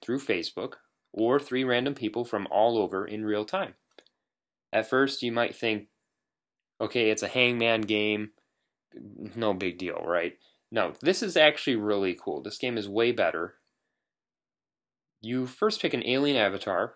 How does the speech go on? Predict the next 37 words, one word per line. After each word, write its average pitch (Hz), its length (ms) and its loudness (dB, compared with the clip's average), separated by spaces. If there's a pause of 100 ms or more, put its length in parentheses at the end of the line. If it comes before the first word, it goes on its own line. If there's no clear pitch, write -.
which 120 180 0
is 123 120 0
cool 101 200 0
'cause - 140 -12
you 107 100 0
get 104 60 -12
to 110 60 -2
be 107 40 2
an 101 140 -4
alien. 87 460 -10 (680)
Uh, 87 360 2 (340)
then 127 280 0
you 185 100 2
choose 131 380 0
to - 100 -8
play 110 300 4
in 117 80 -2
arena 117 300 0
mode 139 320 2
or 123 260 2
duel 123 260 0
mode. 67 340 -10
In 107 100 -4
arena, 120 420 2
you 107 120 0
will 107 100 0
be 107 180 -2
asked 101 320 -4
to 107 40 -10
make 101 280 -6
your 87 120 -2
bet 113 260 2
amount. 82 440 -10 (840)
Rookie 151 320 4
arena, 117 540 0 (140)
five 113 380 4
gold. 101 400 -2